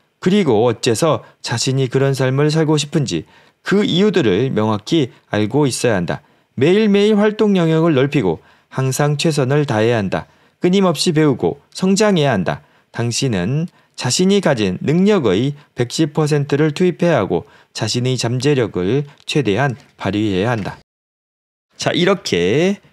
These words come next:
보도 셰퍼의 돈의 리뷰를 마치려고 합니다. 제가 항상 이 책을 읽을 때는 이 앞부분에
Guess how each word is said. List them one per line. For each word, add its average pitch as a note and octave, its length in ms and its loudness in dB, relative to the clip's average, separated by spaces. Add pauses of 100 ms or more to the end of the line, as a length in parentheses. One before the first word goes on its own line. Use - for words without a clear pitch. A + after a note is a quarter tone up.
(480)
보도 E3 260 2
셰퍼의 F#3+ 520 0
돈의 C#3+ 520 0
리뷰를 A#2 500 0
마치려고 C3 520 0
합니다. B2 640 -2 (580)
제가 C#3 380 2
항상 B3 440 2
이 D3 140 0
책을 A3 320 2
읽을 E3 300 0
때는 D3+ 480 0 (440)
이 D#3+ 120 -2 (160)
앞부분에 E3 1000 0